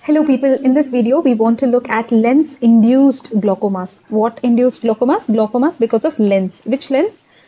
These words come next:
The crystalline lens in the eye. Here you can see the eye and here you can see the lens, right? So this lens can cause glaucoma, right? Why? How? How can this lens cause glaucoma? So that is what we are looking at here. Basically, where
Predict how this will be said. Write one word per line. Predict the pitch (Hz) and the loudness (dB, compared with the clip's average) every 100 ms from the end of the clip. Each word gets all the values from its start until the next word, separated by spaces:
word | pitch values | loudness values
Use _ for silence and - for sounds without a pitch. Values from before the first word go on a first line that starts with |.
| _ | _
The | 254 | -6
crystalline | 294 311 330 311 285 | -4 -2 0 2 2
lens | 233 226 220 | 2 0 0
in | |
the | 254 | 0
eye. | 240 180 - _ _ _ | 0 -2 -6 _ _ _
Here | - 339 | -2 2
you | 339 | 2
can | 339 320 | 2 0
see | - 339 359 | 2 2 2
the | 269 - | 0 -2
eye | 233 254 - _ _ - | 0 0 -2 _ _ -4
and | 269 262 | 0 2
here | 330 | 2
you | 339 | 2
can | 302 285 | 2 0
see | - 233 | 0 0
the | 254 453 | 0 0
lens, | 220 202 190 185 - 208 | 2 2 0 -4 -8 -4
right? | 311 - _ _ _ | -2 -4 _ _ _
So | - | 0
this | 269 440 - | 0 0 0
lens | 277 262 247 226 302 - 233 | 2 2 2 2 0 -4 -6
can | 277 247 | -2 -2
cause | 247 285 220 262 - 202 | 0 0 0 -2 -2 0
glaucoma, | 226 - 262 202 180 _ _ _ - | 0 0 0 0 -2 _ _ _ -8
right? | 214 233 370 - - | -2 0 -2 -6 -10
Why? | - 254 294 208 - | -6 -2 0 -2 -4
How? | 185 233 240 190 - | -8 -2 0 -2 -4
How | 247 269 | -4 -2
can | 294 311 | 0 2
this | 277 - | 2 0
lens | 220 233 262 _ | 0 0 0 _
cause | - 214 262 - - 202 | -4 -2 -4 -10 -12 -10
glaucoma? | - 262 262 240 185 - _ _ _ _ | -4 -4 0 -2 -2 -6 _ _ _ _
So | 247 | -4
that | 233 | -2
is | 226 | -2
what | 254 247 | -4 -2
we | 214 | 0
are | 202 | 0
looking | 269 269 | 2 2
at | 269 269 | 2 -2
here. | - 302 370 | -2 0 0
Basically, | 269 247 240 254 262 | 2 0 -2 -4 0
where | 233 220 | 0 0